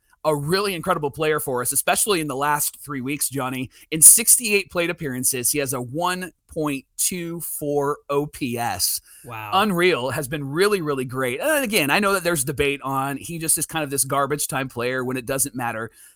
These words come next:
Speaker 1: But as, as we pointed out on, on that episode, and if you haven't heard it yet or watched it yet, check out the episode on Louis Rengifo, because we talked about how his consistent playing time actually helps him to be better.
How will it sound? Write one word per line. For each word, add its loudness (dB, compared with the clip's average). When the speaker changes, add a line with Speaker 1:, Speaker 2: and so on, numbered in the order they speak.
Speaker 1:
But -2
as, 2
as -2
we -4
pointed -4
out 4
on, -2
on 0
that 0
episode, -2
and -4
if -4
you -4
haven't 0
heard -2
it -10
yet -2
or -6
watched -2
it -10
yet, -4
check 2
out 2
the 4
episode 0
on -2
Louis 0
Rengifo, -4
because -6
we -2
talked 2
about 2
how 4
his 6
consistent 2
playing -2
time -2
actually -2
helps -4
him 0
to -2
be -6
better. -8